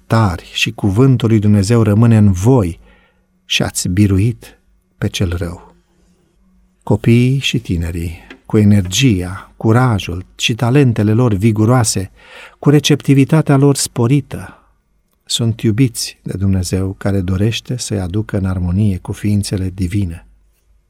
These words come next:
Copiii noștri sunt la o răscruce. Din toate părțile, ofertele lumii de egolatrie și îngăduință de sine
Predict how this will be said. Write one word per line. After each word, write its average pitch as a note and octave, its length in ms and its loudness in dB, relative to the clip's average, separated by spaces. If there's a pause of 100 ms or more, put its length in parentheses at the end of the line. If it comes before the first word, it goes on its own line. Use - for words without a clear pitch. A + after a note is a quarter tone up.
(140)
Copiii C#3+ 340 0
noștri A2 560 -2 (1000)
sunt - 560 -4
la A2 160 0
o G2 100 0
răscruce. - 720 -8 (920)
Din G2+ 300 2 (120)
toate D3+ 580 -2 (160)
părțile, A2 720 -2 (760)
ofertele D3+ 600 2
lumii C3+ 560 4 (160)
de A#2+ 340 0
egolatrie B2 880 0
și - 200 -4
îngăduință A#2 720 2
de A2 100 0
sine G#2+ 480 -2